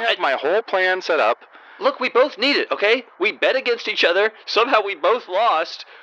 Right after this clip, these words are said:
Speaker 1: which means we tied. <laughs>
Speaker 2: Oh,
Speaker 1: Which
Speaker 2: shit, Neil, Neil. Oh, fuck. No, no, no, Neil,
Speaker 1: Oh.
Speaker 2: Neil. Oh.
Speaker 1: Okay, we kill him. If we kill him, <laughs> if we kill him, we're still in this. We're still in this, Jeff.
Speaker 2: Let's just
Speaker 1: Fucking
Speaker 2: leave. Let's just
Speaker 1: <laughs>
Speaker 2: leave.
Speaker 1: Okay. Hey,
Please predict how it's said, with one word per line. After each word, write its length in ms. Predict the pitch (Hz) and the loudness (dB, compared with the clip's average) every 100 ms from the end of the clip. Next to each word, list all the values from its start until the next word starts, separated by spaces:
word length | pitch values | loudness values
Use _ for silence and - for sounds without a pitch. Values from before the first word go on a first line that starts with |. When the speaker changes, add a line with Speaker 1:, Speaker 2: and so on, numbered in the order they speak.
| - | -8
Speaker 1:
which 220 | 170 180 | -4 -2
means 200 | 185 185 175 | 0 0 -2
we 100 | 196 | -4
tied. 500 | 165 220 190 139 156 | 0 0 0 -2 -6
<laughs> 160 | 165 143 - - - | -8 -12 -16 -20 -4
Speaker 2:
Oh, 140 | 185 190 | 0 0
Speaker 1:
Which 100 | 226 | 0
Speaker 2:
shit, 340 | - 220 - | 0 0 0
Neil, 360 | 175 214 190 165 | 0 0 0 -2
Neil. 380 | 165 233 226 202 - | -2 0 2 0 0
Oh, 200 | 196 175 | 0 0
fuck. 260 | - 214 - | 0 -2 -2
No, 140 | 208 | -4
no, 60 | 220 | -2
no, 280 | 202 180 170 | 0 0 0
Neil, 220 | 160 151 | 0 0
Speaker 1:
Oh. 40 | 143 | 0
Speaker 2:
Neil. 200 | 127 - | -2 -2
Oh. 800 | 175 175 170 160 147 135 120 104 92 _ _ 120 | -2 0 2 2 2 0 0 -2 -6 _ _ -4
Speaker 1:
Okay, 160 | 117 98 | -2 -4
we 100 | 101 | -4
kill 240 | - 92 | -4 -4
him. 60 | 85 - _ - - - - | -6 -14 _ -12 -6 -6 -4
If 100 | - | -4
we 80 | 117 | -2
kill 180 | - 143 160 | -2 0 2
him, 160 | 185 - | 2 0
<laughs> 360 | - - - - 147 - 165 | -2 -4 -6 -6 -4 -2 -2
if 80 | 165 | -4
we 80 | - | -4
kill 180 | 302 185 | -2 0
him, 60 | 196 | 0
we're 80 | 156 | -2
still 300 | 131 156 143 127 | -4 -2 -2 -2
in 60 | |
this. 260 | 95 - - | -6 -12 -10
We're 100 | 104 | -6
still 420 | - - 147 117 | -6 -4 -2 -2
in 140 | 104 95 | -2 -4
this, 220 | 85 - | -8 -6
Jeff. 260 | - 90 - - - - - - - _ _ - | -4 -4 -4 -14 -20 -20 -20 -20 -20 _ _ -12
Speaker 2:
Let's 100 | 110 | -6
just 160 | 143 - | -4 -4
Speaker 1:
Fucking 140 | 90 | -4
Speaker 2:
leave. 240 | 92 95 90 - | -4 -6 -10 -14
Let's 140 | 110 - | -10 -8
just 160 | 131 - | -8 -4
Speaker 1:
<laughs> 40 | |
Speaker 2:
leave. 340 | - 101 98 - | -2 -2 -8 -4
Speaker 1:
Okay. 280 | 120 107 95 - | -4 -4 -10 -4
Hey, 180 | 135 | -2